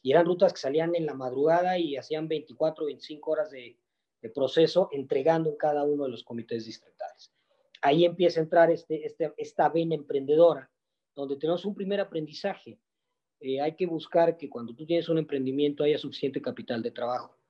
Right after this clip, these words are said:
porque nosotros cometimos el error de creer que iba a ser siempre la cobranza muy, muy aquí, la íbamos a tener, pero pues al ser el pri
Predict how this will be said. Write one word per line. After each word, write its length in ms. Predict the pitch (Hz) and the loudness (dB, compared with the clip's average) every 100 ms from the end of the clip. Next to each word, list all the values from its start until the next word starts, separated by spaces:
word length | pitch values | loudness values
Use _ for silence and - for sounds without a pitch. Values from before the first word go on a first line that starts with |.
| _ _ _ _ | _ _ _ _
porque 400 | - 120 - 127 | -4 -4 0 0
nosotros 420 | 127 123 151 156 | 0 4 4 4
cometimos 520 | - 139 135 139 147 147 | 2 0 2 0 2 4
el 120 | 139 | 4
error 440 | 135 147 143 - _ | 6 6 6 2 _
de 160 | 120 117 | -14 -6
creer 320 | 123 135 135 | 0 0 0
que 100 | - | 0
iba 240 | 131 139 | 0 2
a 40 | 139 | 0
ser 240 | 143 139 | 0 -2
siempre 520 | - 143 143 135 117 _ _ | 0 -2 0 -4 -6 _ _
la 160 | 123 120 | -6 -6
cobranza 420 | 123 143 151 139 | 2 2 2 0
muy, 300 | 131 143 139 | 0 0 0
muy 180 | 127 143 | -2 -2
aquí, 280 | 143 156 156 | 0 -2 0
la 120 | 139 | 0
íbamos 200 | 139 131 | -2 -4
a 80 | 131 | -6
tener, 400 | 143 156 151 - _ _ _ _ | 0 2 0 -2 _ _ _ _
pero 140 | - 117 | -10 -8
pues 120 | - | -4
al 100 | 120 | -2
ser 160 | 151 156 | 6 8
el 160 | 165 | 8
pri 400 | 170 175 170 - | 6 4 4 -2